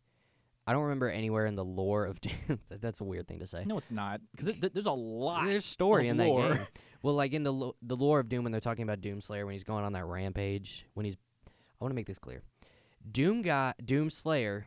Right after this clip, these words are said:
Speaker 1: rather, was butt naked fighting
Speaker 2: Demons in
Speaker 1: demons
Speaker 2: hell barehanded.
Speaker 1: Barehanded, butt naked.
Speaker 2: For, like, a million years or something
Speaker 1: For,
Speaker 2: stupid,
Speaker 1: for
Speaker 2: right?
Speaker 1: eternity.
Speaker 2: It's so
Speaker 1: He
Speaker 2: fucking
Speaker 1: went through
Speaker 2: wild.
Speaker 1: an eternity.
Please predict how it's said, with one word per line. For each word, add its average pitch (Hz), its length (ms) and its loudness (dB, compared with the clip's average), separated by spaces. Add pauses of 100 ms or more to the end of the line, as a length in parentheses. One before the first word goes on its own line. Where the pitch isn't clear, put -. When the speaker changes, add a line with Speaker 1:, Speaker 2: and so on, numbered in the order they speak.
Speaker 1:
rather, 95 380 -8 (320)
was 110 180 -2 (260)
butt 147 280 6
naked 143 600 -4 (1000)
fighting 147 580 0 (540)
Speaker 2:
Demons 139 500 2
in 160 80 4
Speaker 1:
demons 165 380 2
Speaker 2:
hell 120 460 2 (420)
barehanded. 120 720 -2
Speaker 1:
Barehanded, 143 840 0
butt 139 240 8
naked. 131 300 0
Speaker 2:
For, 127 100 2
like, 123 160 4
a 127 40 0
million 127 400 0
years 110 220 -4
or - 20 -14
something 107 200 -10
Speaker 1:
For, 156 100 4
Speaker 2:
stupid, - 120 0
Speaker 1:
for 175 100 4
Speaker 2:
right? 160 100 2
Speaker 1:
eternity. 120 500 0
Speaker 2:
It's - 180 -4
so 151 240 -2
Speaker 1:
He 185 140 4
Speaker 2:
fucking 165 100 2
Speaker 1:
went 170 220 2
through 117 80 2
Speaker 2:
wild. 110 180 2
Speaker 1:
an 165 60 0
eternity. 151 580 -4